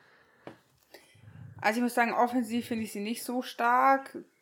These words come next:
Cooper Kupp, okay, aber dann ist auch schon irgendwie ein bisschen lame. Ähm, und ich wäre auf jeden Fall auch in die Defense gegangen. Ich sage immer, die Chargers, äh, die Chargers, <laughs> die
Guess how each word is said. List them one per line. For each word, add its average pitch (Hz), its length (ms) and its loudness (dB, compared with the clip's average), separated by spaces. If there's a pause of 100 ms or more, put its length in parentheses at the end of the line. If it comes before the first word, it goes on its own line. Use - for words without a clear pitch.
(1000)
Cooper 214 260 -8
Kupp, - 520 -2
okay, 233 560 -4
aber 196 340 -2 (180)
dann 107 300 -4
ist - 200 -14
auch - 260 -4
schon 202 240 -10
irgendwie 202 340 -6
ein 202 120 -8
bisschen 196 500 -8
lame. 233 400 -2 (1120)
Ähm, 220 600 2
und 196 120 0
ich 202 200 -2
wäre 214 140 8
auf 214 80 0
jeden 233 120 2
Fall 202 100 2
auch 214 160 4
in 220 100 0
die 208 80 -4
Defense 233 400 -2
gegangen. 226 520 0
Ich 190 100 -6
sage 202 180 0
immer, 202 160 -2
die 185 160 -8
Chargers, 202 380 -2
äh, 175 140 0
die 175 180 -10
Chargers, 180 380 -4
<laughs> - 0 -
die 208 120 -4